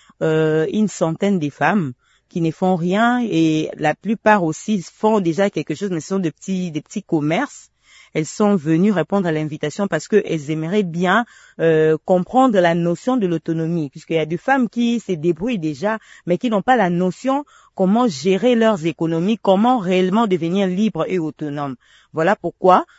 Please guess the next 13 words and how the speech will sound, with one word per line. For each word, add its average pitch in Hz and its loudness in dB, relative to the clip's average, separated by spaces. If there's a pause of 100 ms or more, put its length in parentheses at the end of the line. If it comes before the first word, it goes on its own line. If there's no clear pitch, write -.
(200)
on 156 -6
les 156 -4
avait 156 0
tous 233 -6
invitées, 190 -4
ils 151 -18
sont, 180 -12
elles 165 -6
sont 190 -6
venues 185 -4
pour, 196 -4
euh, 151 -4
discuter, 196 -8